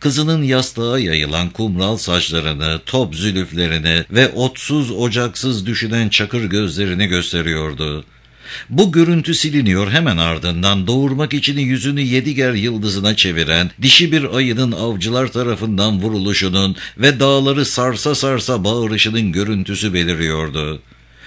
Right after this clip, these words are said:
Hurşit'le Abbas'ın getirdikleri yiyecek torbası sağında eğrelti otlarının üzerinde duruyordu. Son bir ay içinde kıyı kesimlerinde bin metreye yaklaşan dağlarda ve güneydeki yükseltilerde gezinmiş,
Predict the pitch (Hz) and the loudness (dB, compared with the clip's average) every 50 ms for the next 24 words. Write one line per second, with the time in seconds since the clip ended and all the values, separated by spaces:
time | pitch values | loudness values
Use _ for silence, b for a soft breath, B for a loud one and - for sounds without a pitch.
0 | B B B B B - 165 175 175 196 214 220 180 170 151 127 123 117 110 131 | B B B B B 4 6 6 6 6 2 2 0 -2 -2 -2 0 0 0 0
1 | 120 - 147 147 117 95 90 - 87 82 78 69 82 - - 85 85 85 90 95 | 0 0 0 0 2 0 0 0 0 -4 -2 -2 -4 -2 0 0 0 2 2 2
2 | 104 123 117 101 90 123 135 135 - - 95 85 82 80 78 85 82 - 82 90 | 2 2 0 0 0 0 0 -2 -2 -2 -2 -2 -2 -2 -2 -4 -2 0 0 2
3 | 95 98 - - - - 135 139 139 147 156 151 143 143 123 120 131 135 123 113 | 0 0 0 -2 0 4 4 4 4 4 2 2 2 2 4 4 2 2 2 2
4 | 123 123 120 - 147 139 120 - - 120 123 110 92 101 123 110 98 95 85 107 | 0 0 0 0 0 -2 -2 -2 -2 -2 0 0 2 2 2 2 2 0 0 0
5 | 107 98 101 95 92 95 98 85 90 82 82 82 80 80 78 78 65 78 78 76 | 0 0 0 0 0 0 0 -2 -2 -2 0 0 0 0 -2 -2 -4 -4 -4 -4
6 | 76 73 - - - - _ _ - - B B B B B B B - - 180 | -4 -8 -10 -16 -20 -20 _ _ -20 -20 B B B B B B B 0 2 4
7 | 208 196 185 175 214 196 165 113 85 76 76 - - 85 76 73 87 95 - - | 4 4 4 2 2 2 2 2 2 0 2 2 0 0 0 2 0 0 0 2
8 | 139 147 170 170 - - 95 82 - 90 87 82 80 80 76 78 78 82 98 98 | 0 2 0 0 -2 -2 -2 -2 -2 -2 -2 0 0 0 0 0 0 0 0 0
9 | 90 92 143 170 165 160 156 151 147 - - 139 143 151 160 147 135 127 - 135 | 2 2 0 2 2 2 2 0 0 -2 -2 -2 0 2 2 2 0 0 0 -2
10 | 135 120 - 131 131 127 101 98 117 113 107 101 104 104 101 98 95 78 87 92 | 0 0 2 2 2 0 2 2 2 2 2 2 2 2 0 0 0 2 0 2
11 | 90 104 107 95 87 120 131 135 135 135 127 110 131 123 - 139 120 113 117 - | 2 2 0 0 0 -2 0 0 0 0 0 0 -2 -2 -2 -2 -2 -2 -2 -2
12 | - 110 110 101 90 101 98 95 92 90 87 73 87 95 85 87 92 90 - 101 | -2 0 0 -2 -2 -2 -2 0 2 2 2 2 2 2 2 2 0 0 2 0
13 | 98 92 92 95 98 98 - - | 0 0 2 2 2 2 0 -2